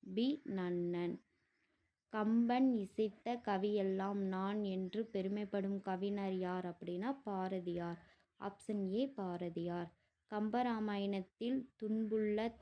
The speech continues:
தெனும் அன்றோ சுகமுளது" என கூறுபவர் யார் அப்படின்னா, ராமன். ஆப்ஷன் பி, ராமன். கீழ்காணும் பதினெண் கீழ்கணக்கு நூல்களில் உத்தரவேதம் என அழைக்கப்படும் நூல், உத்தரவேதம் என அழைக்கப்படும் நூல்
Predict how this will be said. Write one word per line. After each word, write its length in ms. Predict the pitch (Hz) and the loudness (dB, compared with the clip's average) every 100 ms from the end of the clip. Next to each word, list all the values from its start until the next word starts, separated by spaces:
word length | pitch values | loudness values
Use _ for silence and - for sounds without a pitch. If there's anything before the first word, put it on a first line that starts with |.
| - | -10
தெனும் 520 | - 190 185 208 269 - | -2 0 2 2 2 0
அன்றோ 640 | 180 190 202 196 214 233 - | -2 0 0 2 2 2 0
சுகமுளது" 920 | - 196 202 208 202 185 180 202 196 | -4 -2 0 0 0 -2 2 2 2
என 260 | 175 180 | 0 -2
கூறுபவர் 760 | 190 - 208 202 190 180 180 180 | -4 -2 0 0 -2 -2 -4 -4
யார் 300 | 180 185 180 | -4 -4 -6
அப்படின்னா, 460 | 170 175 170 190 294 - _ _ _ _ | -8 -6 -4 -4 -6 -8 _ _ _ _
ராமன். 720 | - 202 202 196 190 185 - - | -4 -2 0 0 0 0 -4 -8
ஆப்ஷன் 500 | 196 196 - 208 196 | -8 -8 -6 -2 0
பி, 240 | 190 262 - | 2 0 -2
ராமன். 560 | - 175 175 175 170 175 - - _ _ _ _ - | -6 -6 -4 -2 -2 -2 -6 -20 _ _ _ _ -6
கீழ்காணும் 720 | 247 262 - 247 233 220 247 240 | -2 -2 -2 -2 0 0 -2 0
பதினெண் 500 | 190 208 214 220 226 | 0 0 0 -2 -2
கீழ்கணக்கு 800 | - 214 208 208 196 185 - | 0 0 0 -2 -2 -2 -2
நூல்களில் 640 | 220 202 196 196 185 196 240 | 0 0 -2 -2 0 0 0
உத்தரவேதம் 840 | 226 190 - 233 220 208 202 214 220 | -4 -10 -4 -2 2 2 0 -2 -2
என 260 | 190 196 202 | -2 -2 -2
அழைக்கப்படும் 720 | 185 185 202 196 190 196 185 | -2 -2 -4 -2 -2 0 0
நூல், 240 | 190 240 269 - - - - | 0 0 -2 -8 -20 -20 -12
உத்தரவேதம் 920 | 208 - 233 214 208 202 226 233 - | -8 0 0 2 2 2 0 0 -2
என 280 | - 196 208 | -4 -2 -2
அழைக்கப்படும் 600 | 196 190 208 196 185 185 | -2 -2 -4 -4 -4 -2
நூல் 240 | 190 262 | 0 0